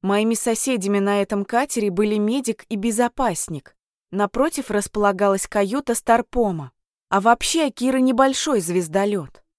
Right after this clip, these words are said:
Всего вместе со мной и капитаном на борту числились десять астронавтов.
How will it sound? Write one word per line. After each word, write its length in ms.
Всего 460
вместе 420
со 220
мной 260
и 40
капитаном 760
на 80
борту 420
числились 680
десять 440
астронавтов. 960